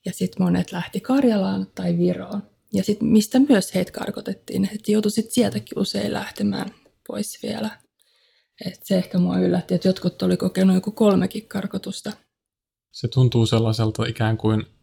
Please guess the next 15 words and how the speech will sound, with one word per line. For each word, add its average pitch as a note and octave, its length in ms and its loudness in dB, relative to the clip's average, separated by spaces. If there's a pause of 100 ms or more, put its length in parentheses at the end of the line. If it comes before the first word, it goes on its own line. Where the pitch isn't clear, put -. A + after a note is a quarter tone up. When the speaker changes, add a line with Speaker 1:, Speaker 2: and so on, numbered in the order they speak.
Speaker 2:
sulkeutumattomalta A2 1300 0
kertomukselta, A#2 1120 -6
että A#2 280 -8
ikään A2+ 320 -4
kuin A2+ 200 -2
se A2+ 80 -4
paluu A#2 540 2
epäonnistuu A2+ 1000 -4
Speaker 1:
Niin. G2 160 -8
Speaker 2:
ja A#2 60 -4
se - 120 -4
on A2+ 120 0
Speaker 1:
Joo. A2+ 100 0
Speaker 2:
asia, A2+ 300 -2
joka, A2 420 -6